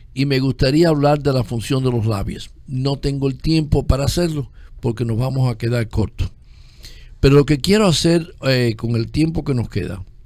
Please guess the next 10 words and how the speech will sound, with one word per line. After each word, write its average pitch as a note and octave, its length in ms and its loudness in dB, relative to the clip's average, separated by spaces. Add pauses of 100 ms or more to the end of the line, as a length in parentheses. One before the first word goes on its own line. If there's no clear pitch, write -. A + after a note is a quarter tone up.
(1600)
es F3 220 2
invitar D#3 480 2
al C#3+ 180 4
público D3+ 500 0
que A2+ 80 -8
nos A2+ 100 -2
está C3+ 160 2
escuchando B2 640 -4 (760)
que D3 100 4
empiecen, E3+ 720 2